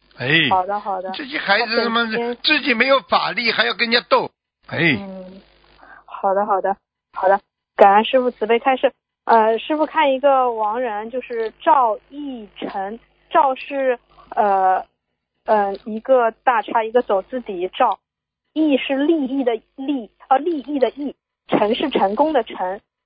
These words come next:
Speaker 2: 男的，二零一六年去世的。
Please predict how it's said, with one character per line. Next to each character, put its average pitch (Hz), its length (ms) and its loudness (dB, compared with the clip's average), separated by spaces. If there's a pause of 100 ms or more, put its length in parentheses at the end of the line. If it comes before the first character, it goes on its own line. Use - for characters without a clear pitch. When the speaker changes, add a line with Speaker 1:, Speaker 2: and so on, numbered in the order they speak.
(100)
Speaker 2:
男 190 320 -6
的， 254 140 2 (240)
二 262 180 0
零 226 220 -2
一 269 140 -4
六 285 200 2
年 196 300 -6
去 - 300 -4
世 208 220 -2
的。 - 160 4